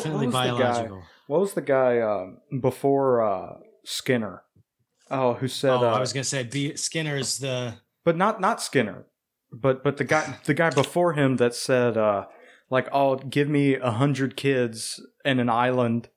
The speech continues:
Speaker 2: This is what he said. "Give me a hundred kids in an island and I can make you one
Speaker 1: <laughs>
Speaker 2: banker, one thief, one whatever."
Speaker 1: Well, that sounds like Thomas Aquinas, 'cause Thomas Aquinas has a quote like that.
Speaker 2: Oh, man.
Speaker 1: Um, I don't know. I just Googled that.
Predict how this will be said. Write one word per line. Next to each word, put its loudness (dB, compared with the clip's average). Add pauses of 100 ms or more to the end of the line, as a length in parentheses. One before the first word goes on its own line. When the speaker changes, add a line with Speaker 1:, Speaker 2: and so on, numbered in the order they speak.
Speaker 2:
This 0
is -8
what 2
he -2
said. -4 (400)
"Give 0
me 2
a -2
hundred 0
kids -2
in 0
an 0
island 2
and 0
I 2
can 0
make 0
you 2
one 2
Speaker 1:
<laughs> -6
Speaker 2:
banker, 2 (320)
one 0
thief, -2 (360)
one 2
whatever." 0 (520)
Speaker 1:
Well, -8
that -4
sounds -2
like -6
Thomas -4
Aquinas, -6
'cause -10
Thomas -8
Aquinas -4
has -4
a -6
quote -8
like -6
that. -4
Speaker 2:
Oh, 4
man. 4
Speaker 1:
Um, 0
I -6
don't -2
know. -2
I -2
just -6
Googled -6
that. -6